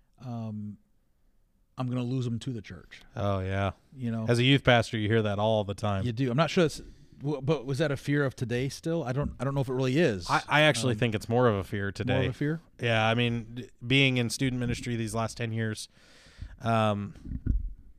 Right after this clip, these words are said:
Speaker 2: you know, we have, we've had families in our ministry that they, they have one kid that'll come, but the other one is, eh,
Speaker 1: Hmm.
Speaker 2: not really interested in it.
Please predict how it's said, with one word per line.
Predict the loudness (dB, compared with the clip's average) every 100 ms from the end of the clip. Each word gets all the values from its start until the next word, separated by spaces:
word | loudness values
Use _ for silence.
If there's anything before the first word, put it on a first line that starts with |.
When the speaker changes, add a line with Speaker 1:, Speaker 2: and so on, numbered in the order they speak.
| -20 -16 -12
Speaker 2:
you | -4 -2
know, | 2
we | 4
have, | 4 4 4 -2 -6
we've | -4 -2
had | 0 -2
families | -2 -2 -2 -2 -2 -4 -6 -2
in | -2
our | 0
ministry | 0 0 -2 -4 -2 -2
that | 0 -2 -2 -12 _ _ -20 -20 _ _ _ _ _ -14 -14 -14 -8
they, | -2 2 2 0
they | 0 2
have | 4
one | 4 4
kid | 4 2 2
that'll | 2 0
come, | 2 2 2
but | 0
the | 0
other | 2 4
one | 2 2 -2 -8 -6
is, | -4 -4 -6 -4
eh, | -2 0 2 2 0
Speaker 1:
Hmm. | -2 -10 -6
Speaker 2:
not | -4 -2
really | 0 2 2
interested | 0 -4 -2 -2
in | 0
it. | -2